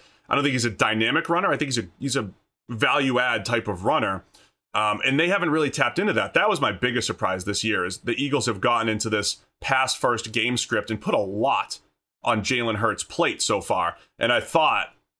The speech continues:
they'd be running the ball just a little bit more. So I, I, every time I, I go one way, I go the other way. I feel like he's okay on the rookie contract, but just okay, so that I'm still looking for that next quarterback. I'm certainly evaluating those quarterbacks if I'm the Eagles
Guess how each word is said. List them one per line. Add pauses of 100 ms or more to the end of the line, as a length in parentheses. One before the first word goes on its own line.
(300)
they'd
be
running
the
ball
just
a
little
bit
more.
So
I,
I, (160)
every
time
I,
I
go
one
way,
I
go
the
other
way.
I
feel
like
he's
okay
on
the
rookie
contract, (580)
but (140)
just
okay,
so
that
I'm
still
looking (380)
for
that
next
quarterback.
I'm
certainly
evaluating
those
quarterbacks
if
I'm
the
Eagles